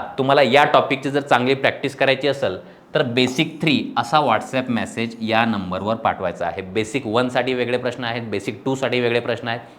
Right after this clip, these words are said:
बेसिक थ्रीसाठी वेगळे प्रश्न आहेत. पंधरा वीस व्हिडिओचं आपण बेसिक देणार आहे आणि त्यानंतर जेवढी टॉपिक आहेत, सरासरी, गुणोत्तर प्रमाण, टक्केवारी, काळ, काम, वेग, क्षेत्रफळ, घनफळ, त्रिकोणमिती, भूमिती, हे सगळे टॉपिक घेणार आहेत.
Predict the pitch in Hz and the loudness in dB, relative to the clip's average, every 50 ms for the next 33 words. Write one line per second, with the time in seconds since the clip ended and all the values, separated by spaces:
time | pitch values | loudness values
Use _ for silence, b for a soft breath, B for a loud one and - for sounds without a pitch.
0 | B B - 107 113 113 113 135 123 120 - 131 131 123 127 120 117 120 120 117 | B B -6 -2 -2 0 0 -2 -4 -2 0 2 2 4 4 2 2 2 2 2
1 | 117 113 117 117 - - 110 110 110 113 110 - B B B B B B 139 135 | 2 0 0 -2 -4 -4 -4 -4 -4 -6 -6 -10 B B B B B B 4 4
2 | 131 127 131 139 135 139 143 139 143 131 120 120 131 127 139 131 120 - 131 123 | 6 6 6 6 6 4 2 0 0 -2 0 0 0 2 2 2 2 2 -2 -2
3 | 101 98 143 - 131 123 123 120 123 120 120 120 123 123 B B B B B - | 0 0 -2 -2 -2 -2 -2 0 0 0 -2 -2 -4 -6 B B B B B -6
4 | - 123 117 - - 131 131 131 135 135 131 131 135 127 120 120 117 123 139 139 | -6 -6 -4 0 0 2 2 2 0 -2 -2 -4 -4 -2 0 0 2 2 2 2
5 | 135 139 120 113 - 123 120 120 104 110 107 - - - 113 113 110 - - 110 | 2 0 0 0 0 -4 -2 -2 -2 -2 -4 -6 -6 -4 -4 -4 -4 -6 -6 -8
6 | 107 110 113 110 107 107 104 101 - 107 104 - 107 104 110 107 107 104 - 107 | -6 -6 -8 -8 -8 -10 -10 -8 -8 -8 -6 -6 -6 -6 -4 -6 -6 -6 -6 -8
7 | 101 - - - 104 98 101 101 104 104 101 - 98 95 98 101 101 98 101 95 | -8 -8 -6 -4 -2 0 0 0 -2 -2 -4 -2 0 2 2 4 2 2 0 -2
8 | - - 101 101 104 101 101 98 95 90 92 98 101 101 101 98 101 - B B | -4 -4 -2 0 0 0 -2 -4 -6 -8 -6 -4 -2 -2 -2 -4 -6 -8 B B
9 | B B B B B - 117 - - 113 104 95 - 98 98 98 95 95 95 92 | B B B B B -4 -2 -2 0 0 -2 0 0 0 0 0 0 -2 -4 -4
10 | 95 92 95 - 98 98 98 98 95 95 95 - - 98 95 98 95 92 92 - | -4 -6 -6 -2 -2 -2 -2 -2 -4 -6 -6 -4 -2 -2 -2 -2 -4 -6 -4 -4
11 | 98 95 95 98 101 98 98 - 110 110 110 - - 131 131 131 139 135 135 123 | -4 -4 -4 -4 -6 -6 -4 -2 0 0 0 0 2 2 6 6 6 6 6 4
12 | - - 127 113 120 113 113 117 127 - | 4 2 0 0 0 -2 -2 -2 -2 -6